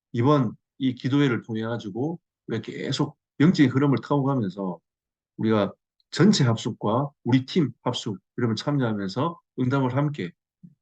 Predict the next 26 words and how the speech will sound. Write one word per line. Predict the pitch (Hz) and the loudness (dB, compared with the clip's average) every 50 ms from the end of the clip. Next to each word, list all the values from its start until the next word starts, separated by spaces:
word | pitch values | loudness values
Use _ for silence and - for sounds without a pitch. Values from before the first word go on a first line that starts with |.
| _ _ _ _ _ | _ _ _ _ _
누리고요. | - 123 123 107 92 92 92 101 117 135 - _ _ _ | -4 -4 -2 -2 -2 -4 -6 -8 -10 -12 -16 _ _ _
또 | - - | -10 -6
우리가 | 107 117 113 117 110 95 - - _ _ _ _ _ | -4 -2 0 0 0 0 -4 -8 _ _ _ _ _
현장에서 | - 131 123 123 127 135 135 123 117 113 95 90 - _ _ _ _ _ | -2 0 2 2 2 2 2 0 0 -2 -4 -6 -8 _ _ _ _ _
짧은 | - 160 214 220 202 170 110 92 - _ _ _ - | -2 0 0 2 2 0 0 -2 -6 _ _ _ -10
우리가 | 113 113 107 | -6 -6 -6
시간이지만 | - - 147 147 120 101 92 - 104 92 92 104 107 95 87 - _ _ _ _ _ _ _ _ _ _ _ _ _ _ _ | -4 -4 -4 -4 -4 -6 -8 -8 -8 -8 -6 -6 -6 -6 -8 -10 _ _ _ _ _ _ _ _ _ _ _ _ _ _ _
우리가 | - 107 107 104 95 - - _ _ _ _ | -4 -2 -2 -2 -2 -6 -10 _ _ _ _
그 | - - 110 107 104 | -2 0 2 2 2
선교 | 101 - 156 156 143 | 2 2 4 4 6
현장에 | 123 110 107 113 110 107 | 4 4 4 2 2 0
가서 | 104 104 98 - 113 117 123 - _ _ _ | 0 -2 -2 -2 -2 -2 -2 -4 _ _ _
바쁜 | - 113 117 - 135 147 | -10 -10 -4 0 2 2
일정들을 | 151 143 160 160 151 131 127 110 104 98 95 | 2 2 2 2 2 2 0 0 -2 -4 -4
쭉 | - 139 117 110 - _ _ _ | -4 -6 -6 -6 -10 _ _ _
하면서도 | - - 190 190 156 120 110 95 90 101 101 92 87 - _ _ _ _ _ - | -4 0 2 2 2 0 -2 -4 -6 -6 -6 -6 -8 -12 _ _ _ _ _ -6
이 | - 123 123 113 101 - - _ _ _ _ _ _ _ - | -4 -2 -2 -2 -4 -6 -10 _ _ _ _ _ _ _ 2
여러분이 | 127 139 135 123 127 120 110 98 - _ _ _ _ _ _ | 4 4 4 4 2 2 0 -2 -4 _ _ _ _ _ _
주시는 | - 147 127 - 147 131 127 | -4 -4 -2 0 0 2 2
이 | 131 117 | 0 0
말씀과 | 101 92 95 95 - - 143 143 139 135 | -2 -2 -4 -4 -4 -4 -4 -2 -2 -2
흐름을 | 120 - 139 143 156 143 123 104 | -4 -4 -4 -4 -4 -4 -4 -4
놓치지 | 110 143 143 - 131 107 | -4 -6 -6 -8 -10 -12
않고 | 104 101 107 - - 90 85 - _ _ - | -10 -10 -12 -12 -14 -16 -16 -16 _ _ -4
응답받아 | 117 113 113 131 131 - 143 131 127 | -2 0 0 0 0 0 0 0 0
나가는 | 104 92 87 90 92 92 92 90 | -2 -2 -4 -4 -4 -4 -4 -6